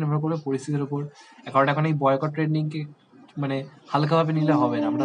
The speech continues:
লাল scene চাড্ডার সময় বলছিলাম সব boycott ফয়কট করে কী হবে, ঠিক cinema চলবে, চলেনি ভাই, আমির খানকে রীতিমতো ধরাশায়ী হয়ে যেতে হয়েছে। তো ওভাবে আর বলা মুশকিল রয়েছে এখন কী হয়। যাই হোক, এটাই ছিল আমার বক্তব্য। তোমাদের কী মনে হয় comment করে জানাও। আর যদি চ্যানেলটি নতুন হয় চ্যানেলটি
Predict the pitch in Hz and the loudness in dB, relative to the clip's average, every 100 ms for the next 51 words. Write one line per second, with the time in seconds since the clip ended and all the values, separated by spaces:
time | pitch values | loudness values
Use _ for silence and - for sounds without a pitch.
0 | - 262 - 151 147 151 156 156 151 147 | 2 2 2 0 0 -2 0 0 0 0
1 | 151 147 147 135 131 131 139 139 - 139 | 0 0 0 -2 -4 -6 -8 -8 -8 -8
2 | 143 123 110 - 143 147 135 127 123 107 | -6 -6 -8 -8 -6 -6 -6 -6 -8 -12
3 | - 135 123 107 107 107 - _ - - | -4 -2 -2 -6 -12 -14 -14 _ -20 -4
4 | 127 135 143 143 143 143 139 143 139 123 | 0 2 2 0 0 0 0 -2 -2 -2
5 | 123 127 123 120 113 107 107 107 117 135 | -2 -2 -4 -4 -6 -10 -14 -16 -10 -10
6 | 127 - - - 131 139 139 151 165 147 | -10 -14 -16 -16 -8 -2 2 4 2 2
7 | 135 131 127 120 131 120 113 104 113 123 | 0 0 -2 -8 -6 -6 -6 -10 -12 -12
8 | 123 110 104 _ - - - - 170 170 | -10 -10 -14 _ -20 -20 -12 -2 0 0
9 | 165 160 175 151 156 156 - 160 156 139 | 0 0 0 2 0 -2 -6 -6 -4 -2
10 | 135 139 131 135 131 120 123 131 135 147 | -2 -2 -4 -4 -4 -6 -6 -6 -4 -4
11 | 139 131 123 120 117 120 120 120 120 113 | -4 -4 -6 -8 -10 -12 -10 -10 -10 -12